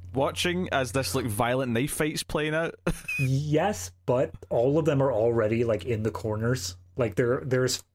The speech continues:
Speaker 2: these guys are
Speaker 1: Yeah.
Speaker 2: keeping the fight pretty centralized, and they're in the corners. And then when the train finally stops,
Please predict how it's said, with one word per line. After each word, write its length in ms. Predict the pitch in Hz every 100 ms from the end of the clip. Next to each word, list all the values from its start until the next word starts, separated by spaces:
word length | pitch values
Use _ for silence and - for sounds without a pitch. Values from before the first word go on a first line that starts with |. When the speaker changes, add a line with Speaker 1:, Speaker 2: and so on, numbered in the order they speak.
| 127
Speaker 2:
these 220 | 143 165
guys 160 | 120 120
are 40 |
Speaker 1:
Yeah. 40 | 117
Speaker 2:
keeping 140 | 113
the 60 | 120
fight 280 | - 123 131
pretty 220 | - 120
centralized, 600 | - 117 110 127 123 127
and 80 | 120
they're 100 | 117
in 40 | 120
the 60 | 113
corners. 280 | 123 127 -
And 140 | 139 143
then 120 | 165
when 120 | 160
the 80 | 139
train 280 | - 135 135
finally 460 | 131 120 131 123
stops, 640 | - - 107 104 - -